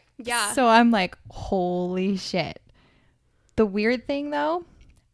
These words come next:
Speaker 2: I can't eat avocados anymore. Apparently
Speaker 1: What?
Speaker 2: avocados are blad-, or <laughs> blad-,
Speaker 1: Yeah.
Speaker 2: bad for my blood type.
Speaker 1: That is so weird.
Speaker 2: Yeah, that's
Speaker 1: So
Speaker 2: really,
Speaker 1: there
Speaker 2: really
Speaker 1: goes
Speaker 2: strange.
Speaker 1: your,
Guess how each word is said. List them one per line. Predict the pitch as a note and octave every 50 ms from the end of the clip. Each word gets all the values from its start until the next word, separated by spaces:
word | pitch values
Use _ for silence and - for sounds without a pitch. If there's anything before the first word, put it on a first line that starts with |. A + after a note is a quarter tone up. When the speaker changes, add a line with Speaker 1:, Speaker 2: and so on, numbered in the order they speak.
| _ _ -
Speaker 2:
I | B3 B3+
can't | - - - C4+ C#4 -
eat | - B3 B3 - - -
avocados | A3 G#3+ G#3 G#3+ - - - B3+ C#4 C#4+ C4+ A3 F3 E3 F3+ - - -
anymore. | G3 F#3+ F3 F3 F3 E3 - - - - - A3 - _ _ _ _ _ _ _ _ _ _
Apparently | - C#4 E4 F4 F4 D#4+ D4+ D#4
Speaker 1:
What? | C4+ - C#4 C#4 C#4 C#4+
Speaker 2:
avocados | - C4+ C#4+ C#4+ C#4+ C4+ A#3 G#3+ G#3
are | A3 A3
blad-, | G#3+ - - A#3+ A3 A3 A#3 A#3 A3+ - _ -
or | A3 A3 A3+ A3+
<laughs> | A#3 A#3 A#3+ A3 -
blad-, | - E3 D#3+ D#3 D#3 E3+ - - - - -
Speaker 1:
Yeah. | C#4
Speaker 2:
bad | B3 A#3+ A#3 B3 A#3 G#3 G#3 G#3+ B3+ - - - - - _
for | - C#4+ C#4+
my | D4 D4+ D4+
blood | D4+ E4+ F4 F#4 -
type. | - G#3+ D#3 - - - - - - - _ _ _ _ _ _ _ _ _ _ _
Speaker 1:
That | - B3 A#3+ - -
is | B3+ -
so | - - A3+ A3 G#3+
weird. | G#3+ G#3+ G3+ G3+ G3 G3+ G3+ - -
Speaker 2:
Yeah, | A#3 A3 - - - - - -
that's | G#3 G3 F3+ - - - - - - _ _
Speaker 1:
So | - A#3+ A#3+
Speaker 2:
really, | A3+
Speaker 1:
there | A#3 A3+ A3+ A3+
Speaker 2:
really | A#3 A#3 A3+ A#3
Speaker 1:
goes | A#3+ A#3 -
Speaker 2:
strange. | A3+ A3 A3 G#3+ G#3 G#3+
Speaker 1:
your, | G#3 A#3+ A3+